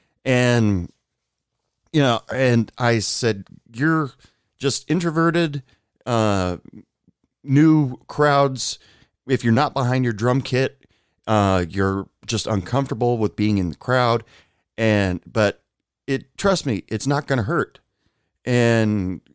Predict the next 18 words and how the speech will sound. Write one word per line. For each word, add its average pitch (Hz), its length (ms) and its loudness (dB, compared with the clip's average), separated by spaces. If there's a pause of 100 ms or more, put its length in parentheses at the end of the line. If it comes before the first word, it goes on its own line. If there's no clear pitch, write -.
(160)
uh, 101 300 -2
he 110 340 -4 (640)
said, 123 320 -2
"You 147 60 -2
know 220 200 0
what? 156 320 0
You're 120 240 -6 (140)
probably 127 760 -4
right." 80 480 -8 (540)
And 120 120 -2
I 117 240 0
said, 95 460 -4
"Well, 98 420 -4
and 117 280 -4
if - 140 -4
I'm 113 140 0
not 151 200 0
right, 160 300 -2